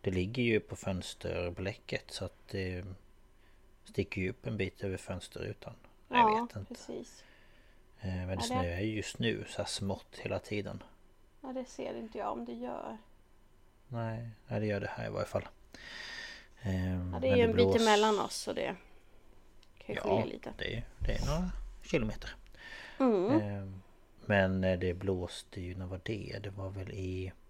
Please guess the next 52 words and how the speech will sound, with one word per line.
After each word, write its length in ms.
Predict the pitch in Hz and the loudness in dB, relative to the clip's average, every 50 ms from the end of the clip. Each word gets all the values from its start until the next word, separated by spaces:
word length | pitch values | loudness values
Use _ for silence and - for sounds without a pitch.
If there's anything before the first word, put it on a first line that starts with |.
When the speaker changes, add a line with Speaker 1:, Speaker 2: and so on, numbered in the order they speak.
| - - - - - - - - | -20 -20 -20 -20 -20 -20 -14 -4
Speaker 1:
Jo, 200 | - 95 98 95 | 0 2 2 2
i 20 | |
fredags. 880 | - - - - - 101 123 139 131 - - - - - - - - - - - - | 2 0 -2 0 2 4 4 4 4 2 0 -2 -2 -2 -4 -6 -6 -10 -14 -18 -8
För 120 | - - | -8 0
då, 360 | 98 120 123 123 110 101 98 98 113 - - - | 4 6 8 8 8 8 6 4 -4 -12 -14 -12
ehm, 720 | - 104 98 92 90 90 90 87 87 87 87 87 87 90 92 - - - - - - - - - - - - - - - - - - - - - | -8 -4 -4 -2 -2 -2 -4 -4 -4 -4 -6 -6 -8 -8 -10 -12 -16 -20 -20 -20 -18 -18 -18 -18 -20 -20 -20 -20 -20 -20 -20 -20 -20 -20 -14 -4
eh, 320 | - 95 92 87 85 85 82 | -2 0 0 2 0 0 0
efter 220 | 85 - - - 95 | -2 -2 0 0 0
jobbet 320 | 80 60 52 50 - - | 0 0 -2 -8 -8 -8
så 120 | - - | -8 -8
skulle 340 | - - - - - 90 90 | -8 -8 -8 -8 -8 -6 -6
vi 340 | 80 85 87 82 82 80 82 | -6 -6 -6 -6 -4 -6 -6
fira 320 | - - - - 90 85 | -8 -10 -8 -6 -4 -4
en 100 | 85 85 | -2 -4
kollega 420 | 90 - - 101 92 90 92 95 - - - - | -4 -2 0 0 2 2 0 0 -4 -6 -12 -12
som 260 | - - 185 185 180 | -8 -4 -4 0 4
Speaker 2:
Ja, 140 | 233 233 240 | 6 6 6
just 140 | 233 - - | 6 4 2
det. 60 | - | 2
Speaker 1:
fyllde 220 | - - - - | 2 4 4 6
Speaker 2:
Mm. 140 | 247 196 220 | 6 8 6
Speaker 1:
år. 100 | 262 - - - - - - - - - - - - - - - - - - - - - - | 6 2 0 -10 -20 -20 -20 -20 -20 -20 -20 -20 -20 -18 -18 -18 -18 -20 -20 -20 -20 -20 -10
Och 160 | - 95 92 92 | -4 -4 -2 -2
då 520 | 95 98 98 98 95 98 98 98 95 98 | 2 2 4 4 6 6 6 4 2 0
så 540 | - - - - 98 95 92 92 90 90 90 | -4 -6 -4 -2 0 0 0 0 -2 -2 -4
tog 180 | - - - 90 | -4 -2 0 0
jag 120 | 85 90 | 0 2
bussen 420 | 95 95 - - - - - 80 78 | 0 -2 -2 -2 -4 -4 -4 -6 -6
in 120 | 85 - | -8 -8
till 140 | - - - | -8 -6 -8
stan, 360 | - - - - - 85 - | -6 -4 -4 -6 -6 -8 -8
för 60 | - - | -8 -8
jag 60 | - | -6
tänkte 240 | - 87 87 - - | -6 -8 -8 -6 -8
först 160 | - - - | -8 -8 -6
att 40 | - | -6
jag 100 | - - | -6 -6
skulle 300 | - - - 69 78 80 | -6 -10 -10 -8 -8 -10
cykla, 480 | - - - - 104 - - - - - | -8 -8 -6 -6 -6 -6 -6 -12 -10 -10
men 100 | 80 85 | -10 -10
så 100 | - - | -8 -6
kände 300 | - - - 90 82 87 | -6 -4 -2 -2 -2 -2
jag 80 | 87 82 | -4 -4
att 80 | - - | -4 -6
om 60 | - 90 | -4 -2
jag 60 | 85 | -2
har 60 | 82 | -4
fixat 500 | - - - - - - - - - - | -4 -4 -6 -6 -4 -4 -6 -6 -6 -6
mig 160 | 87 85 87 | -4 -4 -4
och 60 | 90 | -4
grejer 280 | - - 92 90 85 87 | -4 -4 -6 -4 -4 -4
så 340 | - - - 78 73 - | -6 -6 -6 -4 -6 -6